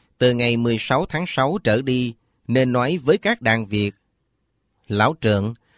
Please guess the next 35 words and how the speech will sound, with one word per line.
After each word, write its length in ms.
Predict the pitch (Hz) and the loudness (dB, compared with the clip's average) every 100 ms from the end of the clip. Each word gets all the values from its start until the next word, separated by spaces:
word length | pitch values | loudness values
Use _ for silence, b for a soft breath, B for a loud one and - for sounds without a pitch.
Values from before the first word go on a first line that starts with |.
| _ | _
phải 220 | - 123 | 0 2
lo 260 | 165 156 156 | 2 2 0
chuẩn 300 | - 147 151 | 0 -2 2
bị 220 | 104 104 | 0 0
y." 320 | 101 135 135 117 _ _ _ _ _ _ _ _ _ _ | -2 -4 -4 -8 _ _ _ _ _ _ _ _ _ _
Khi 260 | - 135 127 | -4 -2 0
ấy, 280 | 117 147 202 _ _ - | -2 -4 -8 _ _ 0
nếu 220 | 131 233 | 4 4
đàn 220 | 143 117 | 4 0
Việt 260 | 104 113 113 | 0 -2 0
đưa 200 | 143 147 | -2 -2
y, 340 | 131 143 135 - _ | 0 -2 -4 -8 _
thì 260 | - 113 107 | -2 0 0
nên 260 | 123 151 | 0 -2
bảo, 360 | 110 98 127 196 _ _ _ _ _ _ _ | 0 -2 -4 -12 _ _ _ _ _ _ _
"Hãy 220 | 117 143 | -2 0
để 220 | 123 123 | 2 2
ở 120 | 117 | 0
nhà 240 | 147 120 107 | -2 -2 -2
ông, 380 | - 127 131 120 _ _ - | -2 -2 -4 -8 _ _ -6
đợi 300 | 117 107 120 | 0 2 2
đúng 220 | 127 165 | 0 0
lúc 300 | 180 220 - | 0 -2 -2
rồi 240 | 110 110 104 | 0 0 2
đưa." 340 | 113 123 117 - _ _ _ _ _ _ _ _ - | 0 0 -2 -6 _ _ _ _ _ _ _ _ 0
Nếu 300 | 127 185 214 | 4 4 2
quân 200 | 147 135 | 0 2
lính 220 | 131 170 | 0 0
sắp 260 | 214 208 214 | -4 -4 -2
đi 240 | 135 131 | 0 -2
chinh 280 | 117 135 123 | -2 -4 -4
chiến 360 | - 127 160 220 | -4 -2 -2 -4
cúng 280 | 151 208 120 | -2 0 2
dường, 320 | 107 101 92 _ _ _ _ _ - | 2 2 -4 _ _ _ _ _ -2
hoặc 160 | 117 | -2